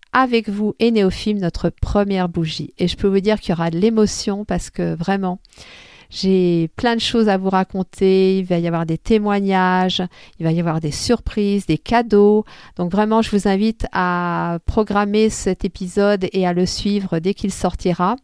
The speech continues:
Et on vous parlera de nos projets pour l'année prochaine.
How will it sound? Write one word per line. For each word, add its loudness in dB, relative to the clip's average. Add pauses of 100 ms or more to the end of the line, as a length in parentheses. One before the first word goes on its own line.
(720)
Et 2
on -6
vous -2
parlera 0
de -2
nos 0
projets 2
pour 0
l'année 2
prochaine. -2